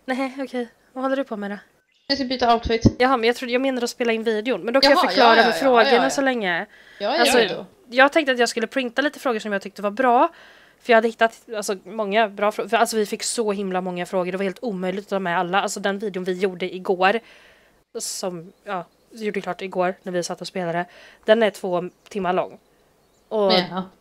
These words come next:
Speaker 1: vi tog inte ens med, alltså, ens hälften av frågorna som vi hade fått.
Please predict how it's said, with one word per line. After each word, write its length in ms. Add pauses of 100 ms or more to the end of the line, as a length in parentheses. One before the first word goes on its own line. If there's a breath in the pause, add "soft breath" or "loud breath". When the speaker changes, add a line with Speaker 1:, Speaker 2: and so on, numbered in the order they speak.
Speaker 1:
vi 220
tog 240
inte 220
ens 220
med, 380 (140)
alltså, 260
ens 160
hälften 560
av 80
frågorna 480
som 220
vi 260
hade 180
fått. 360